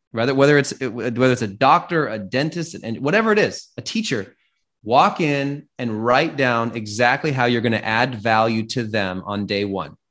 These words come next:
and go with it. And, and as long as you execute,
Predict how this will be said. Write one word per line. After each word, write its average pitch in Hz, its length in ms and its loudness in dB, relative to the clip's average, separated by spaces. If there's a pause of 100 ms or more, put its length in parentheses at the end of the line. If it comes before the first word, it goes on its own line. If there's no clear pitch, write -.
and 110 240 -4
go 117 220 2
with 101 200 -4
it. - 120 -20 (160)
And, 110 160 -4
and 117 240 -2
as 113 220 -2
long 131 260 4
as 143 100 0
you 139 120 0
execute, 135 680 -2